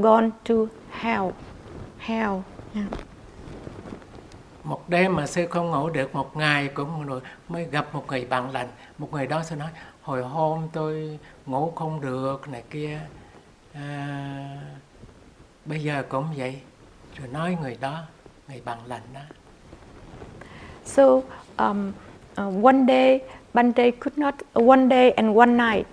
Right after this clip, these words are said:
Speaker 1: Bante could not sleep. So he met one friend and he shared his problem. He said, "Oh, I could not sleep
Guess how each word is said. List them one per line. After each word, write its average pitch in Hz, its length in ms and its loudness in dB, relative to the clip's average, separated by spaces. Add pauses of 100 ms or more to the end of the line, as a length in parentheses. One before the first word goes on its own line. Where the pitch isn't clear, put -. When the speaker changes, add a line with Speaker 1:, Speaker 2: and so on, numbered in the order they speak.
(120)
Speaker 1:
Bante 220 440 -2
could 233 220 -8
not 254 220 2
sleep. 277 400 0 (360)
So 233 380 4 (200)
he 254 160 4
met 254 260 6
one 240 260 4 (160)
friend 220 400 2
and 233 180 0
he 240 140 2
shared 254 380 0
his 240 240 0
problem. 240 500 2
He 202 100 -8
said, 247 220 -2 (100)
"Oh, 226 200 2
I 233 80 2
could - 260 -6
not 262 180 0 (240)
sleep 277 240 4